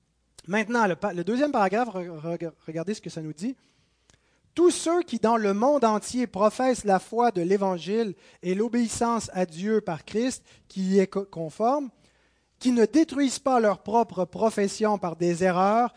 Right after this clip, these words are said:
qui en subvertissent le fondement ou par une conduite profane, sont et peuvent être dits des saints visibles. Les congrégations particulières sont constituées de telles personnes.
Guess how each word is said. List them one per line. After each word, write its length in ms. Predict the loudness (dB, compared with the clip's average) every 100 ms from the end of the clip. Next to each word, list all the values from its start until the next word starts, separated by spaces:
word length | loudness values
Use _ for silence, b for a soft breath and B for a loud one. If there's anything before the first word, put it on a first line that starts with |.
| b b
qui 140 | 0
en 140 | 2 0
subvertissent 880 | -4 -10 0 0 0 -4 -6 -4
le 120 | -6 -8
fondement 560 | -6 -8 -2 0 0
ou 100 | 0
par 240 | -2 -4 -4
une 120 | -8
conduite 440 | -6 -6 -4 -6
profane, 540 | -4 -6 -4 -2 -2 -6 b b
sont 540 | -12 -2 2 2 0 _ _ _ -2
et 120 | 0
peuvent 300 | 4 2 4
être 320 | 0 0 -2
dits 300 | -4 0 0
des 240 | 4 4 4
saints 340 | 0 -2 -2 -4 -14
visibles. 640 | -2 2 2 2 -2 -4 -16 b b -2
Les 160 | -2
congrégations 800 | 2 2 2 2 2 2 0 -2
particulières 840 | 0 -2 -2 -10 -8 -2 2 2 0
sont 240 | -4 -8
constituées 680 | -6 -8 -10 -12 -12 -8 -6
de 120 | -6
telles 300 | -4 -4 -4
personnes. 500 | -8 -10 -10 -12